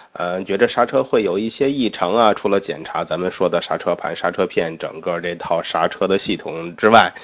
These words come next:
你的刹车油最好也看一下。如果已经开了六万公里，或者是四年以上了，那也可以考虑给它换一下。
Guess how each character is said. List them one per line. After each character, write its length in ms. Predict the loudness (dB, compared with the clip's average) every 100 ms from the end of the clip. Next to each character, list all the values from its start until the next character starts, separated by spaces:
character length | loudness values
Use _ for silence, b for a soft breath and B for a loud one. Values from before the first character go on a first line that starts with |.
| B B
你 80 | -6
的 100 | 0
刹 160 | 2 4
车 160 | 2
油 180 | 0 -2
最 200 | -4 -4
好 220 | -2 -4 -6
也 880 | -8 -10 -8 -4 -4 -4 -4 -6 -8
看 260 | -2 -2 -2
一 60 |
下。 220 | 0 0 0
如 140 | -6
果 160 | -4 -4
已 140 | -6
经 160 | -8 -6
开 200 | -2 2
了 140 | 2
六 140 | 4 4
万 160 | 4
公 180 | 2 -2
里， 240 | 0 -2 -2 B B B B
或 220 | -6 -4
者 140 | -4
是 360 | -4 -2 -2 -2
四 160 | -2 -2
年 180 | 0 0
以 100 | 0
上 280 | 0 0 0
了， 200 | -4 -6 b b
那 180 | -6 -6
也 160 | -4 -6
可 180 | -2 -2
以 80 |
考 220 | -2 -4 -4
虑 160 | -6
给 140 | -8 -10
它 80 |
换 280 | 0 0 0
一 80 | -4
下。 220 | 0 0